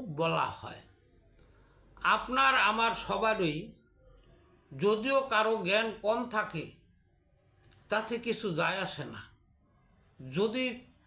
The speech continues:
তার বিবেককে যদি সতেজ রাখতে পারে, সে সমাজে, সে যদিও জ্ঞান কম জ্ঞানী হয়, তার বিবেকের দ্বারাতে ভক্তির সাহায্যে সকলের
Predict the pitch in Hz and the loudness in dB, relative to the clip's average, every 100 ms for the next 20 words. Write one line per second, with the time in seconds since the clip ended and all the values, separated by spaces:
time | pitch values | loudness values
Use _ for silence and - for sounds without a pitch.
0 | _ _ _ - 196 208 165 131 135 226 | _ _ _ 0 2 2 -2 -4 -2 0
1 | 247 269 269 - 247 254 214 165 185 214 | 0 0 -2 -6 -2 0 0 0 0 0
2 | 247 170 - 185 220 285 269 220 185 165 | -2 -2 -2 -4 -4 -2 0 0 0 -2
3 | - 208 - 180 160 120 - - - - | -2 -4 0 0 0 -6 -12 -20 -20 -20
4 | - _ - - 208 233 - 196 220 240 | -20 _ -12 -2 0 0 0 0 2 2
5 | 214 180 131 - _ _ _ _ _ - | 2 0 -2 -12 _ _ _ _ _ -12
6 | - 202 170 175 - 196 196 247 240 185 | -6 -6 -6 -8 0 0 2 0 0 0
7 | 165 208 208 - 185 220 247 220 220 240 | 2 2 0 -2 2 2 2 2 2 2
8 | 185 185 185 185 185 190 160 - - _ | 2 2 2 2 2 2 -2 -10 -18 _
9 | 127 135 220 233 240 240 233 196 180 190 | -8 -2 0 0 -2 0 0 2 2 2
10 | 208 - 233 226 170 147 190 196 - 262 | 2 0 2 2 2 0 -2 -2 -6 -4
11 | 254 - 202 180 208 170 220 214 - 190 | -4 -2 0 0 -2 -2 -2 0 -2 -4
12 | 185 233 233 | -2 0 0